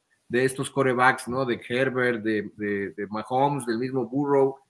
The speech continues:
Me encanta el estilo de, de esta, de esta nueva generación, de ellos, y de Trevor Lawrence también.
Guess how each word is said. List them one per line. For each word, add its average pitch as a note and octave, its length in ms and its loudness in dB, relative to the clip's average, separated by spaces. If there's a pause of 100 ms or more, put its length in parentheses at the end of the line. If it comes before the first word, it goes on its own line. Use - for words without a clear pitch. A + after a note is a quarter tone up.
Me A#2+ 100 -6
encanta D#3 640 4
el A#2+ 240 0
estilo D3 460 2
de, A#2+ 260 0
de A#2+ 140 0
esta, B2 480 0 (100)
de A#2 120 0
esta B2+ 200 -4
nueva C3 240 -2
generación, A2+ 640 -4
de A#2 240 2
ellos, D3 280 0 (280)
y A#2+ 80 -2
de A#2+ 120 0
Trevor D#3+ 380 6
Lawrence D3+ 380 2
también. A#2 360 -2